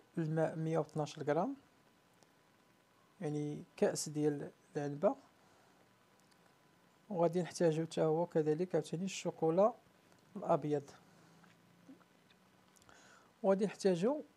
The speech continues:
لثمانية ديال الجيلاتين ما يعادل عشرين غرام، قول عشر-، قول ثمانية، خمسة ديال الجيلاتين الورقات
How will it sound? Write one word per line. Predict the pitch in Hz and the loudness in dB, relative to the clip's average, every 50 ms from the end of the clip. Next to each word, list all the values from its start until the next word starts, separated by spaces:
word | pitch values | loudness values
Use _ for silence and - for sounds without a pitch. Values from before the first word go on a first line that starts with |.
| _ _ _ _ - | _ _ _ _ -10
لثمانية | 202 185 - - 202 196 196 202 214 240 | -10 -8 -6 -4 -2 -2 0 2 2 2
ديال | 220 185 190 196 190 170 170 - - _ _ - | 2 2 2 2 2 0 -2 -8 -14 _ _ -10
الجيلاتين | 175 160 147 - 160 151 156 156 - 214 220 226 233 226 | -8 -8 -6 -4 -2 0 0 0 0 0 -4 -2 -2 -2
ما | 208 185 | -2 -2
يعادل | 175 175 170 160 160 160 156 156 196 226 269 277 - _ _ _ _ _ _ - - - _ - _ - - - _ _ _ _ _ _ _ _ _ _ - | -2 -2 -2 0 0 0 -2 -2 -4 -6 -6 -6 -12 _ _ _ _ _ _ -20 -20 -20 _ -20 _ -20 -20 -20 _ _ _ _ _ _ _ _ _ _ -6
عشرين | 175 160 - - 202 208 202 170 | -4 -4 0 0 2 2 2 2
غرام، | 156 156 151 143 147 | 2 2 2 0 0
قول | 147 190 175 - | -4 -4 -6 -4
عشر-، | 170 160 151 - - 175 160 165 160 | -4 -4 -4 -2 -2 -4 -4 -4 -4
قول | 196 190 185 | -4 -4 -4
ثمانية، | - - 185 190 202 208 196 175 165 170 | -2 -2 -2 0 0 2 0 0 -2 -2
خمسة | - - 165 160 - 214 | -4 -6 -6 -4 0 0
ديال | 208 185 190 190 185 175 165 | 0 0 2 0 0 0 0
الجيلاتين | 160 156 151 139 - 156 151 156 147 147 156 147 | -2 -2 -4 -6 -6 -4 -2 -2 -4 -4 -4 -4
الورقات | 147 147 143 143 - 139 147 - - | -4 -4 -4 -6 -6 -8 -8 -8 -10